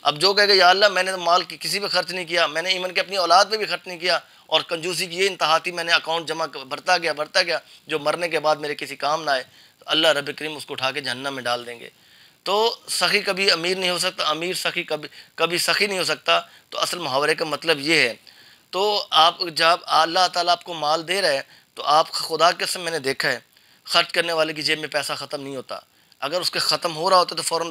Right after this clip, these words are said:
दूसरी ट्रैक से कहीं अल्लाह और दे देता है। तो इसलिए अल्लाह के रास्ते में दिया हुआ माल खर्च करें और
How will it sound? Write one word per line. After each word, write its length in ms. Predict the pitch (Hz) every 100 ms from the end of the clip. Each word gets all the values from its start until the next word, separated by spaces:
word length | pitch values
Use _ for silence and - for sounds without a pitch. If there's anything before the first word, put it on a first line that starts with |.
| 139
दूसरी 220 | 151 160
ट्रैक 260 | 170 165 160
से 120 | 180
कहीं 160 | 156 156
अल्लाह 240 | 143 147
और 240 | 139 151 143
दे 140 | 131
देता 240 | 127 110
है। 120 | 117 - - - _ _
तो 60 | -
इसलिए 380 | 175 - 180 175
अल्लाह 300 | - 147 156
के 100 | 143
रास्ते 280 | 143 - 156
में 100 | 143
दिया 140 | 139
हुआ 80 | 135
माल 200 | 131 127
खर्च 260 | - 151
करें 260 | - 160 160 _ _ _ _ -
और 440 | 127 147 170 185